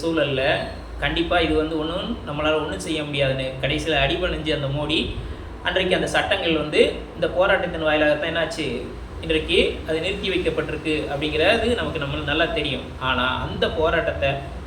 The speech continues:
கொச்சைப்படுத்தும் விதமா தான் இந்த கங்கனா அப்படிங்கிற அந்த நடிகை என்ன பண்ணாப்புல, அன்றைக்கு நூறுக்கும் இருநூறுக்கும் வந்து இவங்க போராடுறாங்கன்னு ஒரு தரம் தாழ்ந்த ஒரு பேச்சை தான் ஒரு நடிகை நம்மளை இன்னும் பண்ண முடியாது. நம்ம பி ஜே பியோட, அஹ், நெருங்கிய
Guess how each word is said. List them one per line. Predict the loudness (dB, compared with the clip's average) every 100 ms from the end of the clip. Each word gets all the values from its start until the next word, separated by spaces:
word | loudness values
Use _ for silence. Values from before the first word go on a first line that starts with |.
| 0 2
கொச்சைப்படுத்தும் | 6 8 8 2 0 0
விதமா | 0 0 0
தான் | 2 0 -2
இந்த | -4 -2 -2
கங்கனா | 0 2 2
அப்படிங்கிற | 0 0 2 0
அந்த | 0
நடிகை | 0 2 2
என்ன | 0 -2
பண்ணாப்புல, | -2 -2 0 0 -2 -6 -6
அன்றைக்கு | -2 -2 -2 -2 -2 -6 -10 -12 -2
நூறுக்கும் | 4 6 4 0 0
இருநூறுக்கும் | 0 0 -2 0 0
வந்து | 0 -2
இவங்க | -2 0
போராடுறாங்கன்னு | 4 4 4 2 -2 0 0 -2 -6 -4
ஒரு | -2 0
தரம் | 2 2 4
தாழ்ந்த | 2 4 4 2 4
ஒரு | 2 4
பேச்சை | 2 2 2 2 2 0
தான் | 0 0
ஒரு | 0 0
நடிகை | 2 2 2 2
நம்மளை | -2 -2 -2
இன்னும் | -2 -2 -2
பண்ண | -2
முடியாது. | -2 0 2 2 0 -2 -10 -14 -6
நம்ம | -2 0 2
பி | 4
ஜே | 4 4
பியோட, | 4 4 4 2 -2 -8 -2 4
அஹ், | 4 4 2 2
நெருங்கிய | 2 2 2